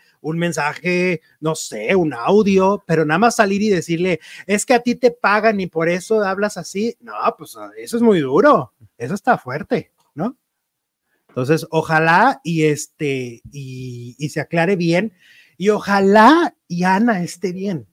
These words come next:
A mí la que me preocupa más es que Ana Bárbara esté pasando por un momento muy difícil y un infierno, ¿no?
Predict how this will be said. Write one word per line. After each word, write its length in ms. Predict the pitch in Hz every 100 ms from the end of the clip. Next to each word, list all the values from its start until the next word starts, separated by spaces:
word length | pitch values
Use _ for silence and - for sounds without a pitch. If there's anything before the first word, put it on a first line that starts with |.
| _ _ _ _ -
A 120 | 151
mí 100 | 233
la 140 | 330
que 100 | 254
me 100 | 196
preocupa 300 | 165 165 247
más 160 | 220 202
es 100 | 208
que 80 | 208
Ana 120 | 170
Bárbara 300 | 151 165 190
esté 240 | 139 - 147
pasando 400 | 180 156 165 170
por 140 | 143
un 80 | 147
momento 340 | 165 165 165
muy 160 | 165 156
difícil 460 | 160 147 151 170 - _ _
y 100 | 139
un 120 | 139
infierno, 560 | 165 151 139 131 120 127
¿no? 160 | 185